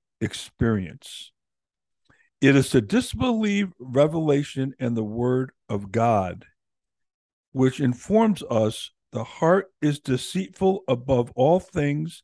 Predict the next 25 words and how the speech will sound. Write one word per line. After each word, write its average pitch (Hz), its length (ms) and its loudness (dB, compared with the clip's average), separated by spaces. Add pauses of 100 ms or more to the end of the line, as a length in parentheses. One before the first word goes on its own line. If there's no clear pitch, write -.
(480)
and 117 300 0
desperately 143 800 0
wicked." 117 640 -4 (640)
And 110 80 -4
that 120 140 -2
comes 123 200 -4
from 113 160 -2
Jeremiah 127 640 2
seventeen 123 760 -4 (380)
nine. 92 460 -6 (1300)
"There 131 160 6
is 123 140 2
no 202 240 6
man 208 320 4
so 196 260 0
blind 127 600 2
as 117 200 -8
not 156 220 0
to 202 100 -6
see 120 520 -2 (800)
that 135 320 4
to 123 120 0
talk 151 580 2 (140)
of 120 200 2
founding 190 680 2